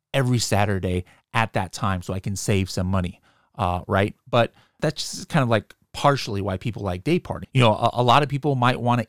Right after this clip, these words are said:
increase their bid. Like, like, maybe, you know, on Sunday mornings, A cos is, like, six percent on a certain campaign or a group of campaigns. Well, you know, you might wanna increase your, your, your bid, uh, at that time. Other times, maybe you don't wanna pause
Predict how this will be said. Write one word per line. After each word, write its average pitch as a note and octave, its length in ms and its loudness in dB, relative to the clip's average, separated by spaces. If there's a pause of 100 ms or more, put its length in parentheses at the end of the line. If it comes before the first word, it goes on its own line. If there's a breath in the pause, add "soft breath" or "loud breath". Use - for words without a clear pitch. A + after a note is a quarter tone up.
increase E3 460 0
their G#2+ 120 2
bid. F#2 260 -6
Like, - 120 -14
like, G2+ 180 -2
maybe, C3+ 380 0 (320 loud breath)
you C3 80 4
know, G2+ 240 2
on A2 320 4
Sunday C#3 480 2
mornings, A#2+ 480 2 (120)
A C#3 180 2
cos A#2 460 0 (300 soft breath)
is, A#2+ 300 2
like, G#2+ 200 -2
six - 300 0
percent F#3+ 460 0 (240)
on A#2 140 2
a G#2 40 0
certain A#2+ 320 0
campaign G#2+ 560 -2
or G2 80 -4
a G2+ 60 -6
group B2+ 260 2
of A2+ 100 -4
campaigns. G2 640 -2 (340 loud breath)
Well, A2 460 2
you B2 100 -6
know, G2+ 80 -2
you B2 140 -4
might B2+ 160 0
wanna B2 260 2
increase E3 480 -4
your, G2 300 0
your, G2 320 2
your G#2+ 160 0
bid, G2 400 -2 (240)
uh, G#2+ 180 0
at A2+ 160 0
that F#2 200 0
time. F#2 260 -6 (300 soft breath)
Other F#3+ 200 4
times, C#3 360 0
maybe D#3 400 -2
you F3+ 120 -8
don't C#4 160 -2
wanna A3 220 2
pause - 840 0